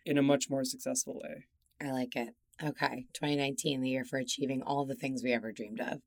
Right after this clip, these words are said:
Speaker 1: Exactly.
Speaker 2: <laughs> The closer. Right now, you have the opportunity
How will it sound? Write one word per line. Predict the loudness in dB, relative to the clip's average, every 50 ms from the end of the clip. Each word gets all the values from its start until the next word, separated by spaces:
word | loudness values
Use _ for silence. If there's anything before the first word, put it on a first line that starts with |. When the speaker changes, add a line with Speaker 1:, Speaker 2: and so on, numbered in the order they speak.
| _
Speaker 1:
Exactly. | 0 2 6 8 8 8 8 8 4 4 6 10 12
Speaker 2:
<laughs> | 12 12 12 12 8 10 10 6 6 4 2 -6 -2 0 2 2 0 2 6
The | 6 6
closer. | 6 6 8 10 10 12 10 10 10 8 8 10 8 8 6 4 -6 _ _ _ 6
Right | 12 12 12 12 12
now, | 12 10 12 12 12 10 10
you | 8 10 12 12
have | 12 12
the | 12 10
opportunity | 10 10 6 2 0 0 2 0 2 2 4 4 6 6 6 6 4 2